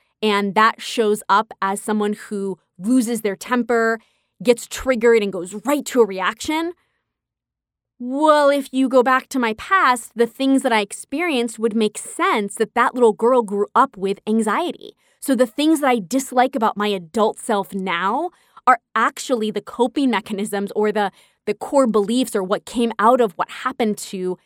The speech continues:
that little girl. And therefore, I can, again, reparent and calm, and I can find out where those things came from. They aren't parts of my adult self that are simply weird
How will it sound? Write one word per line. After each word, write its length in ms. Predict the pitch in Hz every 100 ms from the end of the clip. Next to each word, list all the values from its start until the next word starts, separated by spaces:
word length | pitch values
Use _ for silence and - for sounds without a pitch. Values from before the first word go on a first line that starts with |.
| _ -
that 240 | 190 185
little 200 | 226 202
girl. 440 | 190 262 320 - -
And 240 | 226 220
therefore, 560 | 220 226 285 226 202 196 _ _
I 180 | 185 208
can, 200 | 214 240
again, 260 | 233 254 - _ -
reparent 720 | 175 208 247 - 294 302 214 -
and 180 | 208 220
calm, 320 | - 294 247
and 80 | 202
I 60 |
can 180 | 208 202
find 460 | - - 247 262 -
out 340 | 220 277 202 - _ _
where 420 | 190 196 233 262
those 280 | 214 214 214
things 260 | 202 196 -
came 240 | 311 392
from. 160 | 202 196
They 140 | 226 -
aren't 280 | 233 320
parts 320 | - 214 214 220
of 80 |
my 100 | 202
adult 500 | 196 180 160 185 269
self 440 | - - 170 185 - _ _
that 100 | -
are 80 | 214
simply 540 | 220 226 220 214 202 196 _ _ _
weird 680 | 180 175 254 247 185 196